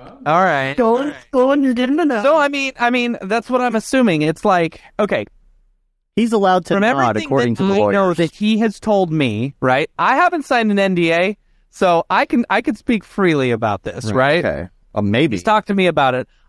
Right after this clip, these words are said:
Speaker 1: I'm assuming that he's building out this whole thing to, like, just be an awesome, gigantic art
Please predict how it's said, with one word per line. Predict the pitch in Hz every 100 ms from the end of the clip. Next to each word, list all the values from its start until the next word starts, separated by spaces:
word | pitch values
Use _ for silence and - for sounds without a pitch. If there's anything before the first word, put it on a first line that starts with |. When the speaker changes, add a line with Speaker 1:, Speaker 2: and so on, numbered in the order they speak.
| -
Speaker 1:
I'm | 151 226
assuming | - 233 214 196 190 185 -
that | 131
he's | 123 156 123
building | 120 185 196 185
out | 180 175 -
this | 143 - -
whole | - 170 190 190
thing | - 208 190 151 139
to, | 147
like, | 135 131 127 - _ -
just | 156 - _ 131
be | 170 190 196 196
an | 156 156
awesome, | 151 170 - 175
gigantic | 147 151 139 147 160 160 151 -
art | 147 147 156 -